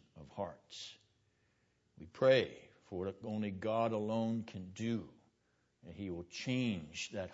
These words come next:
heart of stone and give them graciously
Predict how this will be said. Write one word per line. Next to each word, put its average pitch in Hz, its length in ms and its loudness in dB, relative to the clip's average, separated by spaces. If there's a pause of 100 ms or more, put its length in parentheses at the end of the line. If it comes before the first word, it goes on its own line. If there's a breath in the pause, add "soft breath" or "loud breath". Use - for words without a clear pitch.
heart 107 220 -6
of 98 100 -8
stone 98 720 -2 (1500)
and 85 240 -8
give 107 300 2
them 73 200 -8 (600)
graciously 110 680 -4